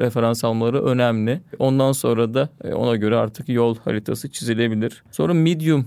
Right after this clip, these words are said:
tarzı makaleler var, Medium sitesi var. Onun makalelerini inceleyebilirler. Özellikle orada Türkçe kaynakta bir hayli olmaya başladı. Şu anda Türkiye'de de gayet popüler bir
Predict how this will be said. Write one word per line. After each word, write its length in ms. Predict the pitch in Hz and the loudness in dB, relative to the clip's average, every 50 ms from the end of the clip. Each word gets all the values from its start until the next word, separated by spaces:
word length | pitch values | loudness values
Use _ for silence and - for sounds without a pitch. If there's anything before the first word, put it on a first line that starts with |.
| - - - | -4 -10 -6
tarzı 400 | - 151 127 127 127 127 127 143 | -2 0 2 2 2 2 0 2
makaleler 640 | 143 131 127 - - 131 131 127 131 127 131 131 135 | 2 0 0 0 0 0 0 0 0 0 0 0 0
var, 240 | 135 120 110 107 107 | 0 0 0 0 0
Medium 340 | 107 113 117 113 117 120 117 | 0 0 -2 -2 -2 -4 -4
sitesi 440 | 117 - - 123 123 - - 135 123 | -6 -6 -6 -6 -6 -4 -4 -4 -2
var. 160 | 117 113 117 | -2 -2 -2
Onun 220 | 127 120 117 120 | -2 -2 0 0
makalelerini 880 | 120 123 123 120 - 131 123 120 117 117 117 117 120 120 123 123 120 117 - _ - | 0 0 -2 -2 0 -2 0 0 2 2 2 2 2 2 2 0 0 -2 -4 _ 0
inceleyebilirler. 840 | 131 117 117 110 117 113 113 110 107 107 107 107 101 104 117 - - _ _ _ _ | 2 4 4 4 4 4 2 2 0 0 0 0 0 -2 -4 -4 -6 _ _ _ _
Özellikle 480 | 127 131 123 135 135 139 143 139 - 147 | 0 2 2 2 2 2 0 0 2 2
orada 280 | 139 139 139 135 143 143 | 2 2 2 0 -2 -2
Türkçe 280 | - 151 - - 151 | -4 -4 -2 -2 0
kaynakta 760 | - 143 131 135 131 131 131 120 - - 147 151 - - 123 | 2 2 2 2 2 0 -2 -2 -2 -2 -2 -2 -2 0 0
bir 80 | 135 135 | 0 2
hayli 280 | 131 127 123 120 131 | 2 2 2 2 2
olmaya 380 | 139 135 127 123 123 131 139 131 | 2 2 2 2 2 0 0 0
başladı. 600 | 131 127 123 - - - 131 120 107 113 135 - - _ _ _ _ | 0 0 -2 -2 -4 -2 -2 0 0 0 -2 -4 -8 _ _ _ _
Şu 180 | - - - 113 | -10 -4 -2 -2
anda 220 | 113 113 113 120 | 0 0 -2 -4
Türkiye'de 500 | 117 - 127 120 117 - 127 123 123 117 | -4 -2 -4 -4 -2 0 0 0 0 0
de 60 | 123 120 | 0 0
gayet 360 | 113 117 117 117 117 117 - | 0 2 2 0 0 -2 -4
popüler 560 | - 127 113 - - 131 123 123 123 117 117 | -6 -6 -6 -4 -2 0 2 2 0 0 -2
bir 160 | 117 113 110 | -2 -2 -4